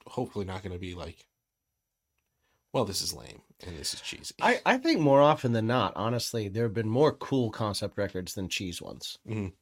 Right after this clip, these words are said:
Speaker 2: Honestly, you look at bands like Queen and The Who and, you know, like, stuff like that. But then
Speaker 1: Yeah.
Speaker 2: even, even when you look past that, like, some great concept records that,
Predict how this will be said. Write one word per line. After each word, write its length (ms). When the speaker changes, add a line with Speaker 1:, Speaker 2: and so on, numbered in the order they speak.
Speaker 2:
Honestly, 520
you 100
look 140
at 80
bands 240
like 160
Queen 380
and 100
The 80
Who 300
and, 120
you 120
know, 100
like, 140
stuff 200
like 140
that. 220
But 80
then 140
Speaker 1:
Yeah. 80
Speaker 2:
even, 360
even 320
when 140
you 120
look 280
past 380
that, 220
like, 280
some 240
great 340
concept 460
records 580
that, 280